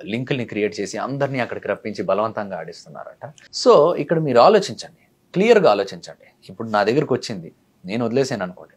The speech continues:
మేము చాలా బాధ్యత, పది మంది చేయడం వల్ల ఆడేవాళ్ళ సంఖ్య దారుణంగా పెరుగుతుంది. మేము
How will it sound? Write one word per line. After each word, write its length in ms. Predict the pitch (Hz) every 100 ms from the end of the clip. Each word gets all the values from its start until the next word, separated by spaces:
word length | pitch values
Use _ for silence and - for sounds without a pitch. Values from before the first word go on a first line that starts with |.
| 95
మేము 140 | 117 127
చాలా 140 | 131 127
బాధ్యత, 420 | 110 117 135 123
పది 140 | 104 131
మంది 240 | 190 170 -
చేయడం 180 | 117 127
వల్ల 220 | 101 82 - - - _ -
ఆడేవాళ్ళ 420 | 101 127 123 107
సంఖ్య 340 | - 101 101 85 -
దారుణంగా 440 | 90 107 110 101 -
పెరుగుతుంది. 420 | - - _ _ _ -
మేము 160 | 92